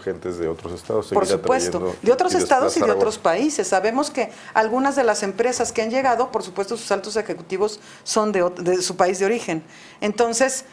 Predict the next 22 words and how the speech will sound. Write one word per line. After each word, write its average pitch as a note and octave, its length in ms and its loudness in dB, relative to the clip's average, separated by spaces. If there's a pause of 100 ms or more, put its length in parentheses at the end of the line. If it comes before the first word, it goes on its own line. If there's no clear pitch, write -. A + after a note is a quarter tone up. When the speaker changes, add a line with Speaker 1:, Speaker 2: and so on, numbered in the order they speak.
(200)
Speaker 2:
¿cuántas C4 360 2
oportunidades A3+ 760 -2
hay? F4 220 0 (140)
Sí - 280 0
hay D4+ 220 2
empleos, C4+ 500 0
pero F3+ 220 0
¿de E3+ 100 -2
qué F#3 160 -6
calidad? D#3+ 420 -4 (400)
¿No? G#3 200 -14
Speaker 1:
Y G2+ 60 -2
la F#2+ 100 4
estructuración G2 560 2
de G#2+ 80 0
cadenas G2+ 340 2
productivas F#2+ 560 0
que - 80 -2
también F2 200 0
le F2 40 4
dieron F#2 180 2
oportunidad E2+ 640 0